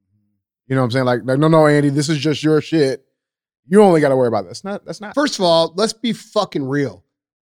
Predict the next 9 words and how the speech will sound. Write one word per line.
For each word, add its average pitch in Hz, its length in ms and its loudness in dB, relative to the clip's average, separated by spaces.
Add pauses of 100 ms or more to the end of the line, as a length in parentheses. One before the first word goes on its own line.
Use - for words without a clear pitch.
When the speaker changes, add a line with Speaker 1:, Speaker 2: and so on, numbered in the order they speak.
(380)
Speaker 2:
I 226 140 2
don't 294 100 4
have 202 80 2
to - 80 -4
worry 160 300 2
about 143 240 -4
fucking 214 460 -2
shit, - 440 -4 (680)
okay? 180 420 0